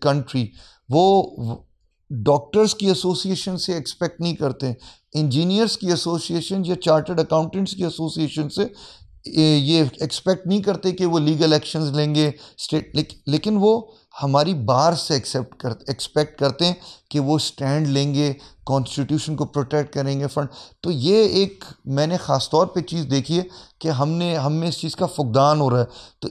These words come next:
एक तो मेरे अंदर ये एक चीज़ हमारी ज़रूर है कि अगर अल्लाह ने मौका दिया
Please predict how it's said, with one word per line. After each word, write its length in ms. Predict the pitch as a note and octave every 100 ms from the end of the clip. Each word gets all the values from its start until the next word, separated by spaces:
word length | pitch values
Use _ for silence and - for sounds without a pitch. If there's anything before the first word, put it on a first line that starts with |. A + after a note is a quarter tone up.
| -
एक 320 | F3 G#3 -
तो 520 | G3+ G3 G3 - - _ _ _ _ _
मेरे 280 | C3+ D3+ E3+ E3 - - _ _ C#3+
अंदर 300 | D3+ E3 E3
ये 280 | D#3+ E3 -
एक 180 | D#3 D#3
चीज़ 180 | E3+ C#3
हमारी 280 | C3+ C#3 D3
ज़रूर 320 | C3 C#3 D3
है 60 | D#3
कि 100 | D3
अगर 300 | C3 C#3 E3
अल्लाह 280 | D3 D3+
ने 80 | D3+
मौका 340 | C#3 B2+ B2+ C#3
दिया 340 | A#2+ B2 C#3